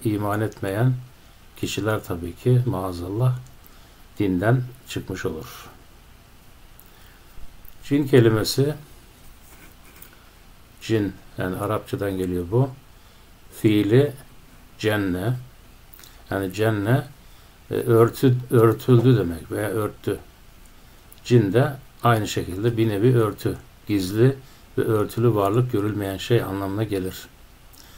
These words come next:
Terim olarak duyu organlarıyla idrak edilemeyen, irade sahibi, ateşten yaratılmış, ruhani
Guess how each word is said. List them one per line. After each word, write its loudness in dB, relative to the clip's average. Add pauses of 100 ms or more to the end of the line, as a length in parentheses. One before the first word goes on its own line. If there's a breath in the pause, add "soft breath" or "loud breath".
(1160 loud breath)
Terim 10
olarak 4
duyu 8
organlarıyla 4
idrak -2
edilemeyen, 2 (600)
irade 2
sahibi, 0
ateşten -4
yaratılmış, -4 (640 loud breath)
ruhani 2